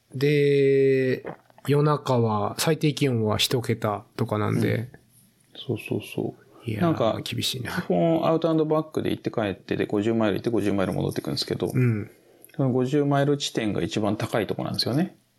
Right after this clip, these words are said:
Speaker 1: うん。
Speaker 2: なんか、えっと、右肩上がりにこう登っていくような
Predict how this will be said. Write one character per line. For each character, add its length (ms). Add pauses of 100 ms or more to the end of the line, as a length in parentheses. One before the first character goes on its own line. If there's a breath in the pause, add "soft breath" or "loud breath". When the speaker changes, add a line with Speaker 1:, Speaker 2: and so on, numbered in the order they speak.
(100)
Speaker 1:
う 100
ん。 720 (400)
Speaker 2:
な 100
ん 20
か、 260 (100)
え 120
っ 40
と、 500 (560)
右 400
肩 440
上 60
が 100
り 100
に 140
こ 160
う 20
登 320
っ 20
て 140
い 60
く 100
よ 100
う 20
な 220